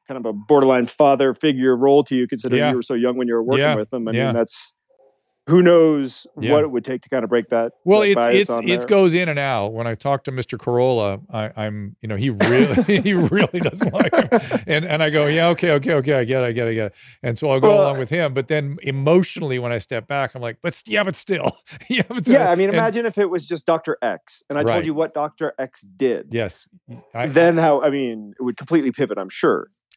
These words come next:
Speaker 2: I, I think it would. I th-, I like to
Speaker 1: I mean,
Speaker 2: believe it.
Speaker 1: what, the
Speaker 2: And my
Speaker 1: guy's out there saying, like, natural immu-, what is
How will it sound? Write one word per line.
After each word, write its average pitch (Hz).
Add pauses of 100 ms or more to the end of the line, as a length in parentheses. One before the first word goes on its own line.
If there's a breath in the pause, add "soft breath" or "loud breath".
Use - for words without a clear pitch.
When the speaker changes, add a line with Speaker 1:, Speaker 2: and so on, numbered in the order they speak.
Speaker 2:
I, 120
I 113
think 131
it 101
would. 82
I 107
th-, -
I 117
like 123
to 135
Speaker 1:
I 117
mean, 107
Speaker 2:
believe 104
it. 104
Speaker 1:
what, -
the 359
Speaker 2:
And -
my -
Speaker 1:
guy's 339
out 294
there 269
saying, 254
like, 180 (160)
natural 180
immu-, 143 (140)
what 208
is 208